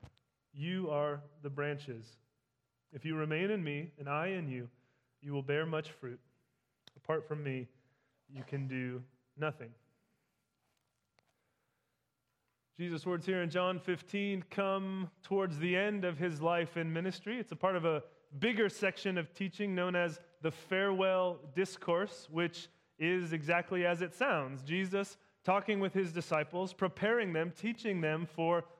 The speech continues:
life after his death and resurrection, when he's no longer physically walking there with them. And he gives them this image or metaphor for growth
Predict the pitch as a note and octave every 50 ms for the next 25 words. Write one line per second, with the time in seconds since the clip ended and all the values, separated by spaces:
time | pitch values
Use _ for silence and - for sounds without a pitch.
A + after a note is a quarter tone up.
0 | _ - C#3+ D#3 E3 E3+ F#3 F#3+ F#3 - - - _ - F3 G3+ G#3 F#3+ - -
1 | - E3+ E3 E3 F3+ F3+ - - _ _ _ _ _ _ _ _ C3 C#3+ F3+ E3+
2 | C#3+ C#3 C3+ D#3+ D#3 D#3 D3+ D#3 - _ _ _ _ _ _ _ - D3+ D#3 E3
3 | F3 E3+ E3 E3+ G3+ A3 - - D3+ C#3 C3 D3+ D#3 E3 D#3 D3 E3 F3 F3+ F3+
4 | F3+ F3+ F3+ F3 F3 E3 F3 E3+ E3 - - - _ _ _ - G3 G3+ F3+ F#3
5 | F3+ F#3 - E3+ E3+ E3+ E3 D#3+ D3 C#3+ D#3 F3 F#3 F3+ F3+ - E3+ D#3+ D#3+ D#3+
6 | D#3 D#3+ D#3+ D#3+ D#3+ D#3+ D#3 D#3+ - - - _ _ - G#3+ A3+ A3+ - - C#3+
7 | B2 A#2 A2 A#2+ B2+ - _ _ _ _ _ _ _ _ _ - E3+ F#3+ A3 G3+
8 | G3 C4 D#4+ D#4+ C#4+ A3+ A#3+ A3 G3 F#3+ G3 F#3 F#3+ - B3 C#4+ C4+ A3+ F3 C#3
9 | A#2+ B2 - - - E3 D#3+ D#3+ E3 D#3+ D3 - - - _ _ _ _ _ _
10 | _ _ _ _ - F3 G3+ A3 A3 F#3 - - F#3 F3+ E3 D#3+ - - E3+ D#3+
11 | D3+ C3+ D#3 D#3 D#3+ F3 F#3+ G3 F3+ D3 -